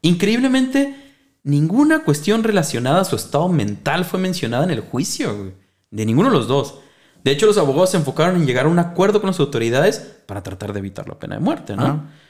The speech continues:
Speaker 1: Pero nunca mencionaron como que había alguna situación ahí extraña, güey.
Speaker 2: Pues el más dañado aquí para mí es el vato, güey.
Speaker 1: Y sí estaba, <laughs>
Speaker 2: Desde
Speaker 1: sí estaba,
Speaker 2: aventarte,
Speaker 1: güey.
Speaker 2: desde aventarte el tiro, güey, de salir con una morra que está a punto de tronar hasta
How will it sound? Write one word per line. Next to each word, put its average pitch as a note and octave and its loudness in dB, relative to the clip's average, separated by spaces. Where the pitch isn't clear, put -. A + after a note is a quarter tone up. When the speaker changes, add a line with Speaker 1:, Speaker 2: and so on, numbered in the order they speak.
Speaker 1:
Pero D3 2
nunca D#3+ 4
mencionaron D3+ 2
como A2+ -4
que A#2 -6
había A#2+ -2
alguna A#2+ -2
situación A2 -4
ahí A2 0
extraña, G2 -6
güey. - -14
Speaker 2:
Pues C3+ 0
el A#2 0
más C3 0
dañado F#3 6
aquí G#3 2
para G#2 0
mí D#3+ 4
es F#3+ 2
el D#3 4
vato, G#3 2
güey. F#3+ 2
Speaker 1:
Y G2 -4
sí G#2+ -8
estaba, A2 -2
<laughs> - -2
Speaker 2:
Desde G3 4
Speaker 1:
sí E3 0
estaba, E3 4
Speaker 2:
aventarte, F#3+ 4
Speaker 1:
güey. F#3 2
Speaker 2:
desde E3+ 4
aventarte G3+ 2
el A3+ 2
tiro, B3+ 4
güey, G#3+ 4
de D#3+ 4
salir D3 4
con G#3 4
una G#3 2
morra G3+ 4
que E3+ -4
está F3 0
a D#3+ -4
punto G#3+ 4
de G3+ 4
tronar D#3+ 0
hasta B2 0